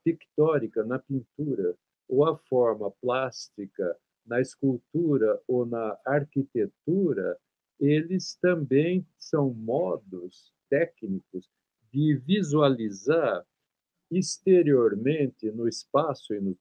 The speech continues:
tempo, sempre um reflexo proporcionado da luz da graça divina aconselhando a consciência daquele homem, daquele artista.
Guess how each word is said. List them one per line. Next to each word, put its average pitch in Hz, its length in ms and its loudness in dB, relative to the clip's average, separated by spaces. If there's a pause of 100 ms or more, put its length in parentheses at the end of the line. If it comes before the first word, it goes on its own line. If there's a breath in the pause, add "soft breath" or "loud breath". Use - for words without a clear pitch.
tempo, 156 540 -4 (420)
sempre 185 720 4 (140)
um 170 140 -2
reflexo 139 1000 2
proporcionado 131 1500 -2 (420)
da 135 180 0
luz 143 540 0
da 156 180 -4
graça 107 680 -2
divina 101 1040 -6
aconselhando 123 1160 -4
a 139 80 -2
consciência 113 920 -6
daquele 135 500 -2
homem, 110 380 2
daquele 110 420 -4
artista. 117 720 -4